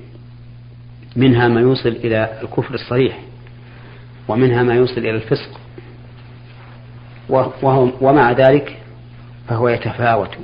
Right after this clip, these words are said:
تفاوتا كبيرا، ولا يمكن أن نحكم عليه حكما عاما يشمل جميع درجاته.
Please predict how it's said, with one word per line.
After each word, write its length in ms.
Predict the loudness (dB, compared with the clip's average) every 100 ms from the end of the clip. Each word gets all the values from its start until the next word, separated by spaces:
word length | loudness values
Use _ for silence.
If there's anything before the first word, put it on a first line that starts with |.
| -20 -18
تفاوتا 500 | -12 0 2 2 -2
كبيرا، 420 | -4 0 0 0 -6 -16 -20 -20 -20 -20 -20 -20 -20 -20 -20 -14 -4 2
ولا 160 | 4
يمكن 360 | 4 4 2 0
أن 120 | 0
نحكم 320 | -2 -4 -4
عليه 340 | 0 0 -2 -6
حكما 400 | -12 -6 -6 -2
عاما 440 | -2 0 -2 -4 -4
يشمل 480 | -4 -2 -2 -2 -4 -8 -20 -20 -20 -20 -20 -20 -20 -20 -20 -20 -20 -20 -20 -20 -20 -20 -18 -2
جميع 320 | 2 2 2
درجاته. 540 | 0 -2 0 0 -2